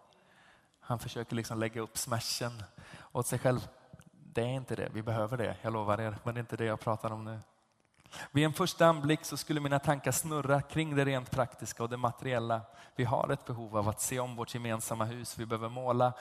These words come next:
laga, fixa, renovera, städa. Men det är inte det som jag tror att Gud talar om. Förvaltarskap, att vårda och förmera det vi har fått, borde vara en självklart för, för, självklarhet för oss. Men det jag anar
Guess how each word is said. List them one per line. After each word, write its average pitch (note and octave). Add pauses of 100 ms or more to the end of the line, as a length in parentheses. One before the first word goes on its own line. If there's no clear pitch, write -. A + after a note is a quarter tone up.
(300)
laga, B2
fixa, B2+
renovera, A#2+
städa. A#2+ (460)
Men C3
det C#3
är -
inte C3+
det C#3
som C3
jag B2
tror B2+
att B2
Gud B2+
talar C3
om. B2 (800)
Förvaltarskap, C#3
att A#2+
vårda B2+
och B2+
förmera C3+
det B2
vi B2
har A#2+
fått, -
borde A#2+
vara A2+
en A2+
självklart A#2
för, B2+
för, B2
självklarhet C3+
för B2
oss. - (340)
Men C#3
det D3
jag D3+
anar E3